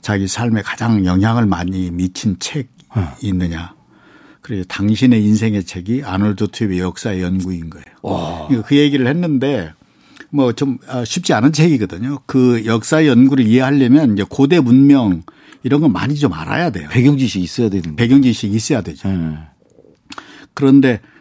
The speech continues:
Speaker 1: 저는 그때까지 한 열 번 이상 읽었잖아요.
Speaker 2: 어.
Speaker 1: 그 책이 저에게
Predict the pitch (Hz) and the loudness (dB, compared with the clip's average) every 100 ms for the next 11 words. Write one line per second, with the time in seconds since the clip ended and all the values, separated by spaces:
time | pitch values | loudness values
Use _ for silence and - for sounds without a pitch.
0 | _ - 135 165 131 - 165 160 151 135 | _ -2 2 2 0 0 0 2 0 -2
1 | 127 127 113 123 110 107 101 101 98 - | 2 2 2 2 0 0 -2 -2 -4 -6
2 | 78 76 - _ _ _ _ - 85 80 | -16 -18 -20 _ _ _ _ -12 -12 -12
3 | 71 65 _ _ _ - 113 - 165 151 | -18 -20 _ _ _ -2 -2 0 0 0
4 | - 120 117 113 - 113 | 0 0 0 -2 -4 -4